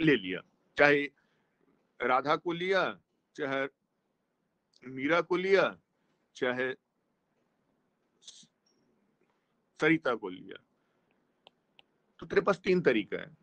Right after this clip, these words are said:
but एक तरीका और बता दो, हमको शादी करनी ही नहीं है, तो क्या हुआ?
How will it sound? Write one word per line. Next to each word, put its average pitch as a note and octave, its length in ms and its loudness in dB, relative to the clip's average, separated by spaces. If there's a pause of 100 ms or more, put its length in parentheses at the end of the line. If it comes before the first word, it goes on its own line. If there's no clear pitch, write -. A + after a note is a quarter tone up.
but E3+ 160 4
एक G3 180 8
तरीका A3 260 6
और G3 220 10
बता G3+ 180 -2
दो, G3 400 -12
हमको F#3+ 160 -6
शादी F#3+ 220 -4
करनी F#3 320 -2
ही F3+ 80 -4
नहीं B2 140 -14
है, - 120 -20 (3000)
तो F3 80 -10
क्या E3 160 -6
हुआ? F#2 280 -8